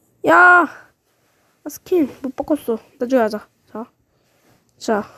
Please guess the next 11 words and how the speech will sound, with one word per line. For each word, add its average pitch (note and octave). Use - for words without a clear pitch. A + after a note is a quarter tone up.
한번 B3
계속 A#3
해보도록 A3+
하죠. A#3
자, A#3+
우리 B3
지금 B3
친구들, B3
동료를 B3
지금 A#3+
뺏기-, D4